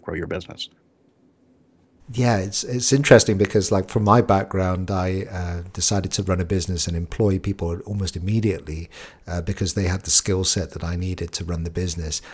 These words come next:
Speaker 2: And it was, it was the reverse, uh, the, I guess, from, from what you did, which is building it yourself and then s-,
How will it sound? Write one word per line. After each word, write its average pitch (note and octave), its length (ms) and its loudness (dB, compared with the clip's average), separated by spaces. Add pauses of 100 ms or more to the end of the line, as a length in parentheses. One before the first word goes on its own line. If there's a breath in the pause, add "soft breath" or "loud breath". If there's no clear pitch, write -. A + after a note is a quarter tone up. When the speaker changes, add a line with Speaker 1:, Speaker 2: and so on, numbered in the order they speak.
(120 loud breath)
Speaker 2:
And G2 160 2
it G2+ 40 0
was, A#2 140 2
it - 180 2
was G#2+ 140 -2
the A2+ 80 0
reverse, G#2 640 4 (120)
uh, F2 160 -6
the, E2 380 -8
I F2 60 -6
guess, F#2+ 180 -2
from, F2+ 320 -4
from F2 260 -6
what F2 140 -6
you A#2 160 4
did, F2+ 300 -2
which - 160 -8
is - 80 -10
building G2 340 0
it F#2 160 -6
yourself A2+ 560 2
and F2 100 -4
then E2+ 260 -4
s-, - 180 -8